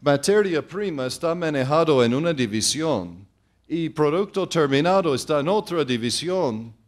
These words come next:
es imposible coordinar estos retornos. Transporte tiene que ser centralizado en un de-, una división o una compañía que maneja todo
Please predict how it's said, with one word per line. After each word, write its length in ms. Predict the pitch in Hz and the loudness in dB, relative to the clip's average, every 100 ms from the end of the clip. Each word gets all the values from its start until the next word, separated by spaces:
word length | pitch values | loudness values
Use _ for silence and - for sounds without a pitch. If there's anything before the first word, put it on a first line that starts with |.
| _ _ _ _ | _ _ _ _
es 240 | - 180 165 | -2 -2 0
imposible 840 | 233 196 208 - 233 247 185 156 | -2 0 2 2 0 -4 -4 -4
coordinar 680 | 143 143 147 139 127 135 131 | -2 0 2 2 2 2 4
estos 400 | 120 - 131 113 | 2 -2 -4 -6
retornos. 920 | 127 113 131 113 101 95 87 - - - _ _ _ _ | -6 -6 -6 -6 -8 -12 -12 -12 -12 -18 _ _ _ _
Transporte 760 | - 160 143 135 180 214 208 185 | 2 2 4 0 2 2 2 -2
tiene 340 | 143 165 165 175 | -2 -2 -2 -2
que 140 | 151 | -2
ser 240 | 131 160 | -2 -2
centralizado 1120 | 143 156 143 143 135 123 - 170 196 180 127 117 | 0 0 0 -2 0 0 0 2 2 4 4 4
en 140 | 117 | 2
un 180 | 160 170 | -4 -4
de-, 160 | 143 | -4
una 320 | 123 170 196 180 | -2 -2 -2 0
división 680 | 135 117 113 151 175 190 | 0 0 -2 0 0 2
o 100 | 127 | 4
una 280 | 120 180 190 | 2 2 0
compañía 640 | - 139 123 120 156 180 | 0 -4 -2 -4 -2 -2
que 140 | 143 131 | -2 -2
maneja 600 | 113 120 127 120 123 113 | 0 2 2 2 -2 -4
todo 600 | 131 156 185 170 110 | -4 -4 -4 -4 -6